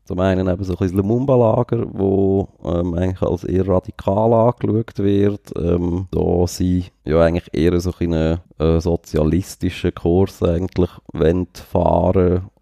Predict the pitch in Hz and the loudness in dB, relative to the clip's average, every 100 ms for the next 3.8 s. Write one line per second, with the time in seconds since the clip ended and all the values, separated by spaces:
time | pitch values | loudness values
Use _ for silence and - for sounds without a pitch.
0 | _ _ _ 71 85 - 85 - - - | _ _ _ -4 -4 -2 -6 -6 -10 -14
1 | - 78 - - - 76 76 78 80 80 | -8 -6 -6 -10 -6 -4 0 2 0 -2
2 | - 80 80 - - - - 98 98 101 | -6 -2 -2 -4 -8 -10 -2 0 0 -2
3 | 85 82 87 85 82 82 82 | -2 -2 0 2 2 2 0